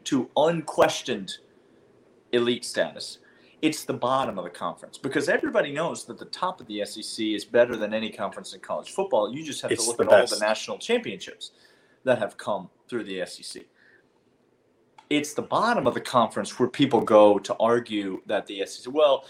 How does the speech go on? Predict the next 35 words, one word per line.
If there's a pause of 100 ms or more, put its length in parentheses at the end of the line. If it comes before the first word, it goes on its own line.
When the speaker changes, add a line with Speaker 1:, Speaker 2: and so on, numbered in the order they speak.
(160)
Speaker 1:
if
you
look
top
to
bottom
at
the
Big
Ten,
if
you
look
top
to
bottom,
at, (160)
if
you
take
the
worst
teams
in
the
Pac-twelve
and
put
'em
up
against
Vanderbilt,
they
destroy
Vanderbilt.